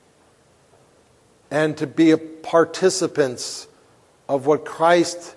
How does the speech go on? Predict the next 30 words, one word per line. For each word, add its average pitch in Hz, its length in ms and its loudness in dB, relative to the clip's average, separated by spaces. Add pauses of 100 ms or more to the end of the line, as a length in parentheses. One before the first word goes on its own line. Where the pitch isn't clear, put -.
(420)
has 143 260 -2
done 131 500 0 (1120)
for - 340 -2
others 127 380 -2
as 120 160 -10
well. 107 420 -8 (2500)
Meet 190 260 6
us - 240 2
now 151 280 4
as 139 140 0
we 143 100 -2
come 170 320 -2
to 165 120 -8
you, 165 260 2
O 160 60 0
Lord. 170 400 4 (400)
Because 175 320 2
in 226 100 6
our 202 140 6
flesh, - 680 2 (120)
we 170 140 2
want 170 180 4
to 147 40 4
run 156 280 6
away 165 240 6
from 147 240 -2
pain. 127 360 -6 (1900)
And 143 220 -6
we 170 160 2
want 165 300 2